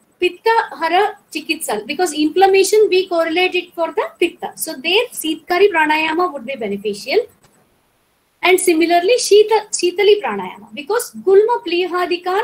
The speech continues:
uh, Rogan, Jwaram, Pittam, Kshudam, Trisham,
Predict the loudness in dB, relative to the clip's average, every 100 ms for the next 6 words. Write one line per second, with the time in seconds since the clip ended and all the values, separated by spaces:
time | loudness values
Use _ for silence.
0 | -6 _ _ _ _ _ _ -12 -6 -4
1 | -2 -2 -2 0 0 -2 -4 0 0 0
2 | -4 -6 -2 -2 -6 -8 -4 -2 -2 -4
3 | -8 -6 -6